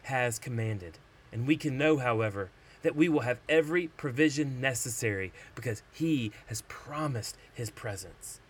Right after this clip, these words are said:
Oh, recently, I was on a call with, with, unen-, with, a, with, with pastors and ministers in Asia who are reaching out to and engaging unreached people groups.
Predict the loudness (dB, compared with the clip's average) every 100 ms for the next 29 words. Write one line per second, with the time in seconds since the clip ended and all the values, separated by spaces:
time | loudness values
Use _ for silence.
0 | -20 -20 -20 -20 -20 -20 -2 0 2 2
1 | 2 -2 -2 -4 -4 -16 -4 0 4 4
2 | 2 0 2 4 4 2 -2 -4 -12 -6
3 | -6 0 4 4 4 -4 -2 2 2 2
4 | -2 -6 -6 -8 -6 -4 -4 -6 -14 2
5 | 4 4 2 -2 -2 0 2 2 0 -4
6 | -4 -10 -20 -20 -20 -8 -6 4 4 6
7 | 0 -2 -4 -20 -12 2 2 4 2 2
8 | 2 2 0 -6 -8 -8 -2 0 0 6
9 | 6 6 0 -6 -2 -2 0 -4 -4 -6
10 | -6 -4 -6 -4 -6 -8 -16